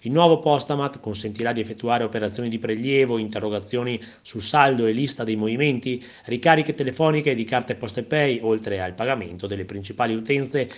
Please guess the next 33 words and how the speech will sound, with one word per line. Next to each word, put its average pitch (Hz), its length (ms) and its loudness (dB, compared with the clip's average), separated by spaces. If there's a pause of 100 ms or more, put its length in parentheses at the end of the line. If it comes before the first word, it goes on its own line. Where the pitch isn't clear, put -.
(140)
e 117 100 -6
dei 156 160 2
bollettini 143 540 4
di 139 100 -4
conto 156 300 0
corrente 120 360 -2
postale. 87 680 -10 (340)
Lo 110 60 -8
sportello 120 400 0
automatico 147 680 2
può 110 100 0
essere 101 300 -2
utilizzato 104 580 2
dai 101 140 -2
correntisti 98 640 -6
Banco 104 280 -4
Posta, 120 460 0
titolari 110 540 0
di 104 100 -8
carta 110 500 -2 (160)
Postamat 113 640 0
Maestro, 117 640 -2 (180)
e 127 120 -4
dai 131 240 4
titolari 156 480 6
di 131 100 -2
carte 139 320 0
di 123 80 -4
credito 143 400 2
di 120 140 -2
maggiori 117 420 0
circuiti 160 480 0
internazionali, 131 840 -4